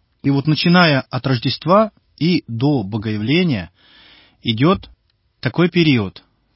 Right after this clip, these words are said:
о котором мы с вами сейчас говорим. Святые дни, то есть дни, которые принято посвящать Рождеству Богомладенца Христа. И завершается это празднованием Крещения Господня.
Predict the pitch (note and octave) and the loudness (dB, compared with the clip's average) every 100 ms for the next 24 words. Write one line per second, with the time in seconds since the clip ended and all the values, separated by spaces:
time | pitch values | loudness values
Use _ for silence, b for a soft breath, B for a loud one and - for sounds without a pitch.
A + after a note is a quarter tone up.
0 | _ G#2+ B2+ E3 E3 C#3 C#3 C#3 C#3 B2 | _ -8 -6 -2 0 0 0 0 0 0
1 | A#2 A#2+ B2 - _ _ - A2+ A2+ A2 | -2 -2 -2 -4 _ _ -10 -4 -2 -2
2 | F#2+ E2+ - - C3 B2 F3+ F3+ C#3 D3 | -4 -10 -12 -6 -2 0 2 2 2 0
3 | F2+ - _ _ _ - C#3+ B2+ G#2+ F3 | -2 -6 _ _ _ 0 2 2 2 4
4 | G#3+ D3+ _ - B2+ F3 E3 B2+ D3+ F#3 | 4 2 _ -10 -6 -2 0 0 0 0
5 | D#3 C#3 C3 - A#2 - D#3+ F3 - _ | -2 -6 -6 -6 -4 0 0 0 -4 _
6 | _ _ - C3 A#2+ B2+ - D#3+ G3 D#3 | _ _ -4 -2 0 0 -2 0 0 0
7 | C#3+ C#3+ C3+ B2 C#3+ C3+ - B2+ - A#2 | 2 2 2 2 0 -2 -6 -8 -6 -6
8 | F2 - _ _ _ _ _ _ _ b | -6 -8 _ _ _ _ _ _ _ b
9 | b b b B2 B2+ D3 C#3 F#3+ G#3 G3 | b b b -2 2 2 2 2 2 2
10 | - D#3+ C#3+ - _ _ C#3+ D#3+ D3 C3+ | 0 0 0 -6 _ _ -2 0 2 0
11 | A#2 - - C3+ F3 D#3 D3+ C3+ C3 A#2+ | 0 -6 -6 0 2 2 2 2 0 0
12 | B2+ - C3 C3 B2 A#2 A#2+ - G#2+ F2 | -4 -2 0 2 0 -2 -6 -8 -8 -8
13 | D2+ | -14